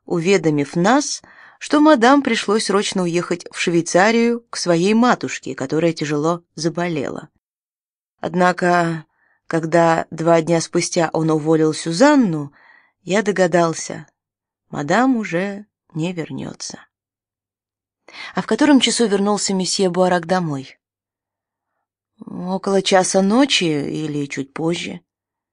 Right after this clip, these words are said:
Его плащ и шляпа были мокрыми? Не слишком, месье, но он явно какое-то время шёл пешком под дождём. Вы случайно не проводили проверку,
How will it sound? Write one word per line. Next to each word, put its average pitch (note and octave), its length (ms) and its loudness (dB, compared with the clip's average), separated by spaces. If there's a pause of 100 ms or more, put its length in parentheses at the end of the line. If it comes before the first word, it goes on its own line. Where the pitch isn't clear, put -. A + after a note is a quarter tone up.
(600)
Его F#3+ 220 4
плащ A#3 320 2
и - 100 -4
шляпа G#3+ 460 4
были G3 500 2
мокрыми? F3 640 -2 (720)
Не A#3 320 4
слишком, C#3+ 420 0
месье, B2+ 420 -2 (200)
но D#3+ 160 2
он D#3+ 120 4
явно G#3+ 440 4
какое-то A#3 400 2
время B3 300 4
шёл G#3 240 -2
пешком G3 480 -4
под F3 220 -8
дождём. E3 540 -4 (1800)
Вы A#3+ 160 2
случайно D4 500 4
не C4+ 140 8
проводили C#4+ 400 2
проверку, F#3 880 0